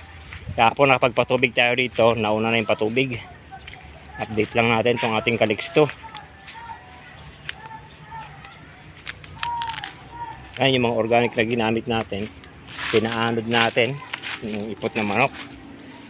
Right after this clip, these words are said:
Ayan yung tsura, no? Ni talong. Sobrang init pero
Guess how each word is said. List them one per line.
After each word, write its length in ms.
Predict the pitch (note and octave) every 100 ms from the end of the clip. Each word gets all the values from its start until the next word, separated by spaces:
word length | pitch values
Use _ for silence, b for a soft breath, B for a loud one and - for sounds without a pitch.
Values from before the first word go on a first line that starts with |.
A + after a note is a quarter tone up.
| - - - - - - - A2+
Ayan 160 | A#2
yung 80 | A2+
tsura, 320 | A#2+ B2 D3
no? 160 | E3+ G#3 - - - - - - - - - - - - - - - - - - - - - - - - - C6+ C6+ C6+ C6+ C6+ C6+ C6+ C6+ C6+ C6+ C6+ C6+ - - - - -
Ni 320 | C#3 D#3+ F3
talong. 640 | - D3+ F3 F#3 E3+ D3+ A#2+ F2+ - - - - - - - - - - - - - - - - -
Sobrang 480 | - B2 B2+ C#3 D3
init 320 | C#3+ C#3+ D3
pero 240 | - B2